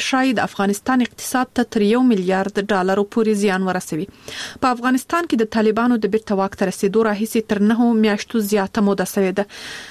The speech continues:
د ډیرو ښځو د کار له حق څخه د محرومولو ترڅنګ له شپ-، له شپږم ټولګي پورته نجونې هم په متوسطه او لوړو ټولګیو کې له ګډون څخه منع شوې دي. له بلې خوا، د طالبانو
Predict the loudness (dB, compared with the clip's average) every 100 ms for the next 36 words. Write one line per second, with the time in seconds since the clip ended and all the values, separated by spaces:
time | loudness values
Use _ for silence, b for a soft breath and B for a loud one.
0 | B 2 2 2 4 2 2 0 0 0
1 | 0 -2 -2 0 0 0 -2 -6 -10 -2
2 | 0 2 2 0 0 0 2 2 2 0
3 | -6 0 2 2 0 -4 -8 0 2 2
4 | 0 0 2 2 0 0 -2 0 0 2
5 | 0 2 2 2 0 2 0 0 0 0
6 | 0 -4 0 0 2 0 2 0 0 0
7 | 0 2 0 2 0 2 0 -2 0 0
8 | 0 -2 0 2 0 0 -2 -2 0 -4
9 | B B B B 0 2 0 0 -2 -2
10 | 0 0 2 2 0